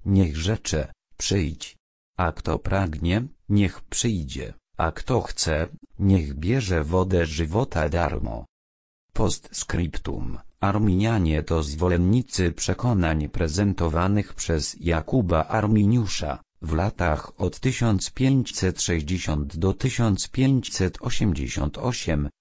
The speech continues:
teologa, profesora Uniwersytetu w Leiden, w Holandii. Znany on był z udziału w sporze z teologiem kalwińskim,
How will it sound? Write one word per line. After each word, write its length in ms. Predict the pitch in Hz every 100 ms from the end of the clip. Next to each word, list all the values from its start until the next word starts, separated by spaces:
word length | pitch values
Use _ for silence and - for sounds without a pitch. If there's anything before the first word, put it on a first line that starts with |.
| _
teologa, 720 | 98 92 87 123 107 82 71 - _
profesora 680 | - - - 85 139 143 76
Uniwersytetu 1080 | 78 107 104 98 87 90 - 92 135 - 92
w 100 | 85
Leiden, 600 | 98 123 147 123 123 120 - _ -
w 80 | -
Holandii. 840 | - 98 98 92 78 64 58 - _ _ _ _
Znany 540 | 90 117 131 139 127 -
on 300 | 107 95 82
był 260 | 95 95
z 160 | 82 90
udziału 600 | 117 90 113 107 104 95
w 120 | -
sporze 520 | - - 131 104 92
z 160 | - -
teologiem 760 | 110 101 87 107 101 82 78
kalwińskim, 920 | 76 92 80 113 156 123 - 139 120